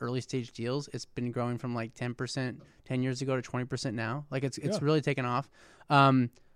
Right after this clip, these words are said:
Speaker 1: but there wasn't a lot of risk capital early on. So, like,
Speaker 2: No.
Speaker 1: to me, the strategy was, where do I have an opportunity to make an impact?
Speaker 2: Everywhere.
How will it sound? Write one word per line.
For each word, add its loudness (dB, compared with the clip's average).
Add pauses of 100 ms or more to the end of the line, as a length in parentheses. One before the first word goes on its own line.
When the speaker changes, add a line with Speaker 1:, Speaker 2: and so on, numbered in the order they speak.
(220)
Speaker 1:
but 6
there 8
wasn't 6
a 6
lot 4
of 0
risk 4
capital 4
early 2
on. -2
So, 2
like, 2
Speaker 2:
No. -6
Speaker 1:
to 4
me, 8 (340)
the 2
strategy 6
was, 4
where 2
do 2
I 4
have 4
an 0
opportunity 2
to 0
make 0
an 0
impact? 6
Speaker 2:
Everywhere. 4